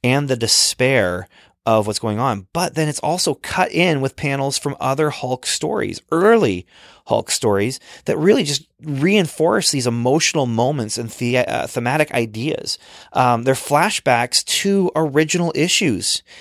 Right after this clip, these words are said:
In fact, the original team gets credited for those, those panels because these are just pulled directly from old issues.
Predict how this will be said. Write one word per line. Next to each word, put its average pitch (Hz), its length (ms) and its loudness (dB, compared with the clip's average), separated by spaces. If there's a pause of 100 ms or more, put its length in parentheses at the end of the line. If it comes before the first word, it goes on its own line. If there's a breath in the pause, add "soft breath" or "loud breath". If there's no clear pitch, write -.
(120 loud breath)
In 127 120 -4
fact, 170 320 0
the 147 120 0
original 143 760 -2
team 131 580 -4
gets 135 380 -2
credited 123 640 -4 (360 loud breath)
for 139 440 2
those, 123 380 2
those 110 280 -4
panels 160 460 -2
because 123 320 -6
these 135 180 -6
are 151 100 0
just - 300 -14
pulled 143 300 -2
directly 131 520 -2
from 131 500 0 (340 loud breath)
old 127 340 2
issues. - 640 -2